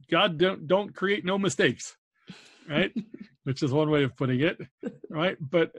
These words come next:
Speaker 1: you know, my therapist said to me, you know, "My soul is a gift from God to the world."
Speaker 2: Mm-hmm.
Speaker 1: Right? And I, and I want people to know that, right? That each of us, no matter what we've done,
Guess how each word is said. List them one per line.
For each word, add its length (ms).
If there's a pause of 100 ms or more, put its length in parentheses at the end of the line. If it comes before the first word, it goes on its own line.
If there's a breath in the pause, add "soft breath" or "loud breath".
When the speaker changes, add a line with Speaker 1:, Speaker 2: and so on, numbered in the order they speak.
Speaker 1:
you 120
know, 100
my 160
therapist 560
said 200
to 80
me, 180
you 280
know, 100
"My 240
soul 440 (560)
is 140
a 60
gift 420
from 320
God 380 (260)
to 100
the 100
world." 400 (260)
Speaker 2:
Mm-hmm. 320 (760)
Speaker 1:
Right? 180 (120)
And 180
I, 140
and 160
I 40
want 280
people 280
to 120
know 200
that, 260 (140)
right? 200
That 140
each 220
of 140
us, 440 (540 soft breath)
no 200
matter 320
what 200
we've 240
done, 320